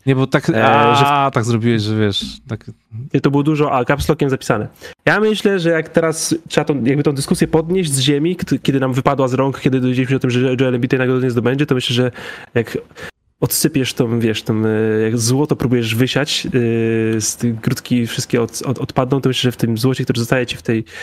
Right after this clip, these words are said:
Speaker 2: em, w tej misce, e, w tej piątce,
Speaker 1: Forma
Speaker 2: czy
Speaker 1: tyłka
Speaker 2: Jalen Brunson
Speaker 1: Kyla
Speaker 2: do
Speaker 1: Lowry
Speaker 2: dyskusji.
Speaker 1: zostaje wtedy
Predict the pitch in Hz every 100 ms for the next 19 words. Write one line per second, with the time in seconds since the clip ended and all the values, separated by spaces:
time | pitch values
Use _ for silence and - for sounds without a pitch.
0 | - _ - 110 110 110 110 107 107 -
1 | _ _ _ 127 117 120 - 123 127 -
2 | - - - 110 110 - 117 - 120 120
3 | 120 110 110 147 151 110 107 113 113 104
4 | - 127 123 110 104 98 117 95 90 -
5 | _ _ _ _ _ _ _ _ - 101
6 | 90